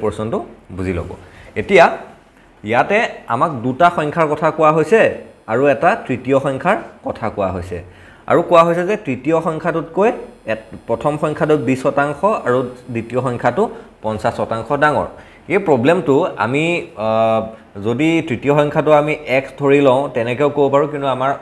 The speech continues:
বহুত দীঘল হ'ব, পৰীক্ষাত আমাৰ ইমান সময় নাথাকে। গতিকে এনেকুৱা ধৰণৰ প্ৰব্লেম আপোনালোকে যেতিয়াই পায়, তেতিয়া আপোনালোকে কি কৰিব?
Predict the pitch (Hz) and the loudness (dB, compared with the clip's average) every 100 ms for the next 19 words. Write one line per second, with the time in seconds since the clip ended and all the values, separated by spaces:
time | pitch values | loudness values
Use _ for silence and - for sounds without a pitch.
0 | 117 107 117 156 120 98 104 90 92 107 | -10 -8 -2 -2 -2 -4 -4 -4 -6 -8
1 | 117 - 127 135 131 151 196 117 110 107 | -6 -4 -2 -2 -2 -2 -4 -2 -2 -2
2 | 92 85 80 - - - - 143 185 - | -4 -8 -12 -18 -20 -20 -2 0 2 0
3 | 131 117 131 190 185 190 190 143 117 156 | 0 0 4 4 4 2 0 -2 -2 -2
4 | 147 139 151 151 131 104 104 151 180 180 | -2 -2 -4 -4 -2 -2 0 4 4 6
5 | 131 - 120 120 139 131 127 127 143 131 | 2 0 -4 -2 0 0 -2 -4 -4 -6
6 | 127 135 139 175 | -2 0 2 2